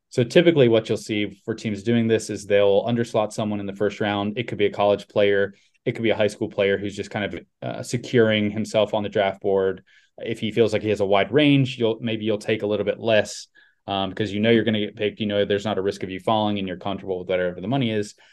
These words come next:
And then you can move that money to either more expensive high school players, uh, a surprising player who falls down the board that you didn't expect to have access to.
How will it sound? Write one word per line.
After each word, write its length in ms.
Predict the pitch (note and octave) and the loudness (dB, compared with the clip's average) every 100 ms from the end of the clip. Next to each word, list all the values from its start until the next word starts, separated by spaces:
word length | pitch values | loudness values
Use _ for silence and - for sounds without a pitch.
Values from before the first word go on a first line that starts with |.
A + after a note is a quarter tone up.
| _ _ | _ _
And 140 | - C3 | 2 4
then 80 | C#3+ | 4
you 80 | |
can 140 | C3 C3+ | 4 2
move 140 | B2+ | 4
that 180 | A#2+ A#2 | 2 0
money 260 | A2+ A2 G#2+ | -2 -2 -6
to 240 | - G#2+ | -6 -4
either 540 | G#2+ G2+ G2+ G2 F#2+ | -4 2 4 4 4
more 580 | G2 A2+ A#2+ A2+ A2 A2 - | 0 2 4 4 2 0 -8
expensive 400 | B2+ B2+ A#2 A2 | -8 -6 -8 0
high 80 | E3+ | 2
school 180 | E3+ | 2
players, 560 | D3 D#3 C#3+ C3+ B2+ C3 - | 0 2 4 4 2 -4 -10
uh, 300 | B2 A#2 - | -8 -10 -10
a 80 | B2 | -6
surprising 440 | A#2 A#2+ A2 G#2+ | -2 4 4 2
player 200 | G#2 G#2 | 0 0
who 80 | G#2 | 0
falls 260 | A2 G#2 | 0 0
down 100 | G#2 | 0
the 60 | G2+ | -6
board 240 | G2+ G#2+ | -2 -2
that 80 | G2+ | -2
you 60 | G2+ | -4
didn't 160 | G#2 | -4
expect 340 | G2 - A2 G#2 | -4 -4 -4 -2
to 60 | F#2+ | -4
have 120 | F#2 | 0
access 340 | A#2+ - B2 | -2 -2 -2
to. 260 | C3+ A#2+ | 2 2